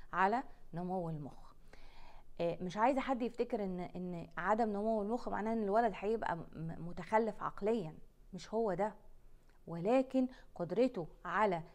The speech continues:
اتخاذ القرار وتعلم الأشياء أقل بكتير جدا من واحد قده ما شربش سجاير. النوم، لو علمنا أولادنا وسمحنا لهم إن هم ما يناموش وما،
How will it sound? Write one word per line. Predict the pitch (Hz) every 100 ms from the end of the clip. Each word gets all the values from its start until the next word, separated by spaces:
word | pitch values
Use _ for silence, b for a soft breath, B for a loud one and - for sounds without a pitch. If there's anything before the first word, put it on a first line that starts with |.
| B
اتخاذ | 165 - 165 226 233 202
القرار | - - 170 175 165
وتعلم | 165 170 180 233 220 190
الأشياء | 190 165 - 214 240 - B B -
أقل | - 262 302 269
بكتير | 196 196 - 220
جدا | 185 214 170 160 160 B B 190
من | 214 196 151 - - - -
واحد | 202 202 - 165 - -
قده | 254 240 392 - b b b b -
ما | 175
شربش | - 202 -
سجاير. | 175 156 160 - - - - - - - B B B - 214
النوم، | 196 214 262 247 160 165 - - - - - - -
لو | 175 175 175 151 - - - - - - - - - - - -
علمنا | 175 170 185 247 254 -
أولادنا | 190 190 208 185 160
وسمحنا | 185 196 220 226 240
لهم | 202 165
إن | 165
هم | 165 220 240 190
ما | 180
يناموش | 180 175 196 240 - 165
وما، | 170 165